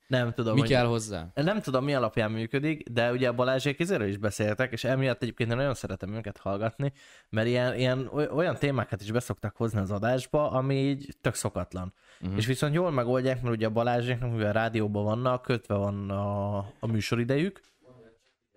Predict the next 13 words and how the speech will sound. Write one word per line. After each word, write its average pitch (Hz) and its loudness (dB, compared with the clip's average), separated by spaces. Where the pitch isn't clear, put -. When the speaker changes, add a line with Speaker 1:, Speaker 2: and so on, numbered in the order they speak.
Speaker 1:
Ja. 123 -4
Szóval 135 0
mivel 139 2
rádióban 135 2
vannak, 131 -2
ugye 120 -4
kötve 139 -4
van 107 0
a 107 -2
műsoridejük 117 -4
nekik, 170 -6
és, 110 0
ö, 117 2